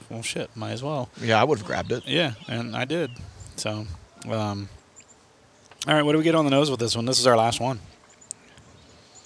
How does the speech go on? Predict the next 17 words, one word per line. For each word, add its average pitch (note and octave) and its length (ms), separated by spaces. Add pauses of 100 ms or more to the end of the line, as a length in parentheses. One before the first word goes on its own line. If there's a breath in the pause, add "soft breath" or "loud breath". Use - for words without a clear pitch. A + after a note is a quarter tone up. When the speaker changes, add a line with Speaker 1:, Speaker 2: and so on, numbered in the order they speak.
(160)
Speaker 2:
Sweet. A#2+ 400 (1600)
Speaker 1:
Oh, C3 140
yeah. A2 240 (420 loud breath)
Speaker 2:
Can't, A2+ 360
like G2+ 240 (100)
Speaker 1:
A - 40
little, C3 180 (240)
almost D3 260
like G#2+ 160
a G2 60
maple, A2 600
uh, G#2 160
sugar, B2+ 400
maple A#2 680
syrup C#3+ 400
or A2 80
something. G2+ 340